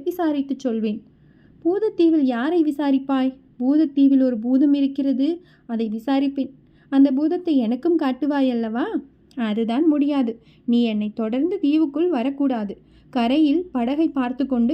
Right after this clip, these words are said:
காத்திருப்பதாக சத்தியம் செய்து கொடுத்தால் நான் போய் விசாரித்து கொண்டு வந்து சொல்வேன்."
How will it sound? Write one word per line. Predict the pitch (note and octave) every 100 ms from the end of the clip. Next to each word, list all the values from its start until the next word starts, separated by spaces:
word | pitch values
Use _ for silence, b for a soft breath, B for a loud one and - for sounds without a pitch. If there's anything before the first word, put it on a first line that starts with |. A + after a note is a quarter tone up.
| D#4+
காத்திருப்பதாக | B3+ C4 D4 C#4 C4+ A3+ G3 C#4
சத்தியம் | C#4 A3+ - D4+ D#4
செய்து | D4 C#4 C#4
கொடுத்தால் | C#4 C#4 F#4+ C#5 b b _
நான் | F4 F4 E4+
போய் | F#4
விசாரித்து | D#4+ C#4+ D4 D4 C4+
கொண்டு | B3 A#3
வந்து | A3+ A#3+ G#4
சொல்வேன்." | D#4 A#3 G#3